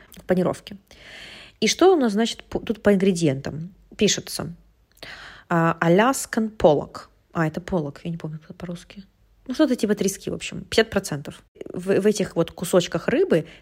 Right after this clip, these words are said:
пятьдесят процентов сделано только это из рыбы. Остальное будут другие ингредиенты. Это тоже интересно, да, то есть, эм, то есть тут рыбы не так-то, получается, и много, только пятьдесят процентов. Потому что это панировка. Здесь будет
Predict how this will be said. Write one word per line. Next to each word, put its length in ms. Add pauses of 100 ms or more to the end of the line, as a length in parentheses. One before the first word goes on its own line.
(160)
пятьдесят 320
процентов 640 (100)
сделано 440
только 180
это 140
из 160
рыбы. 400
Остальное 480
будут 260
другие 320
ингредиенты. 540
Это 200
тоже 200
интересно, 520
да, 140
то 80
есть, 220 (340)
эм, 380 (160)
то 80
есть 120
тут 160
рыбы 300
не 120
так-то, 420
получается, 420
и 20
много, 360
только 260
пятьдесят 220
процентов. 520
Потому 220
что 140
это 80
панировка. 560
Здесь 180
будет 340